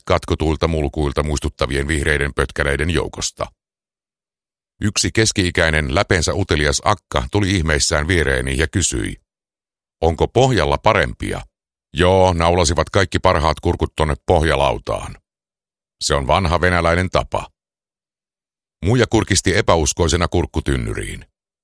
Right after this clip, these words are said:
Lopulta sain pussista kiinni ja lähdin kasaamaan muita ostoksia. Jonossa jengi nuhki ihmeissään mun happamalle valkosipulille haisevaa handua.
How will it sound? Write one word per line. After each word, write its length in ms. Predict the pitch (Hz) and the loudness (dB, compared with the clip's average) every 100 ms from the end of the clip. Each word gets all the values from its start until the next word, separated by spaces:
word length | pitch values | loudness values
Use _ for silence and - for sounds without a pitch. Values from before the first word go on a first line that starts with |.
| _ - | _ -2
Lopulta 500 | 78 - 87 - 76 - | -2 0 -2 0 -2 -2
sain 280 | - 80 71 | -2 -2 -2
pussista 440 | 82 - 76 73 | -4 -2 -4 -4
kiinni 420 | - 82 76 78 67 _ | -4 -4 -2 -4 -6 _
ja 80 | 92 | -2
lähdin 240 | 98 90 82 | 0 0 0
kasaamaan 500 | 87 85 76 76 82 | 0 2 2 2 0
muita 280 | 78 73 | 0 0
ostoksia. 640 | 69 62 - - - - - _ _ _ _ _ _ _ _ _ _ _ | 0 -2 -6 -8 -8 -8 -12 _ _ _ _ _ _ _ _ _ _ _
Jonossa 500 | 87 95 98 - 101 | 0 2 2 0 0
jengi 320 | 76 87 90 85 | 0 0 2 0
nuhki 400 | 85 69 87 92 | 0 -2 -2 -2
ihmeissään 520 | 85 78 - 78 78 | 0 0 0 0 0
mun 160 | 87 | 0
happamalle 560 | 80 95 - 80 76 71 | 0 -2 0 0 0 0
valkosipulille 720 | 87 80 73 71 73 67 64 | 0 2 -2 -4 -2 -2 0
haisevaa 440 | 60 71 71 78 | 0 -2 0 0
handua. 500 | 71 71 57 50 50 | 2 -2 -4 -8 -10